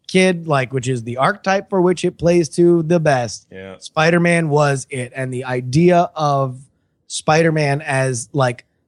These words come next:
Speaker 1: superpowered kid. I think I was talking to Ashley about this, about, like, uh, uh, Spider-Man's rogues gallery and why I like Spider-Man's rogues gallery.
Speaker 2: Yeah.
Speaker 1: Because, and this is just a brilliant element of Marvel's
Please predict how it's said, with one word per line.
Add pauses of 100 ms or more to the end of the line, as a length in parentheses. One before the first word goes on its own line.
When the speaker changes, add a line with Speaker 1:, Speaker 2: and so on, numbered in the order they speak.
Speaker 1:
superpowered
kid.
I
think
I
was
talking
to
Ashley
about
this,
about,
like,
uh, (600)
uh, (140)
Spider-Man's (180)
rogues
gallery
and
why
I
like
Spider-Man's
rogues
gallery. (100)
Speaker 2:
Yeah.
Speaker 1:
Because, (480)
and
this
is
just
a
brilliant
element
of
Marvel's